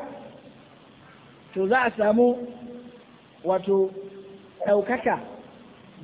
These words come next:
girmamawa, kuma abu ne wanda yake a bayyane bai ɓuya. Abu na uku, al-luzumu wa sabat, lizimtuwa da tabbatuwa.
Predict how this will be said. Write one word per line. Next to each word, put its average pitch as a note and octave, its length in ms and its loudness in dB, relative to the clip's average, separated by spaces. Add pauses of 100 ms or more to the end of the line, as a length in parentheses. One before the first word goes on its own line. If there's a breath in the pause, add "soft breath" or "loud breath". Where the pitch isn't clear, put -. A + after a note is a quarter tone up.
girmamawa, B3 840 4 (680)
kuma B3 220 2
abu A3+ 140 2
ne B3 100 4
wanda A#3+ 260 4
yake A3+ 240 2 (100)
a G#3 60 4
bayyane G#3 380 2
bai A3+ 160 6
ɓuya. F#3 300 0 (2000)
Abu F#3 220 2
na A#3 180 2
uku, C#4 400 4 (920)
al-luzumu G3+ 680 2
wa G#3+ 120 4 (140)
sabat, G3+ 300 0 (1600)
lizimtuwa D4 1040 4 (180)
da G#3 120 -2
tabbatuwa. A3 840 0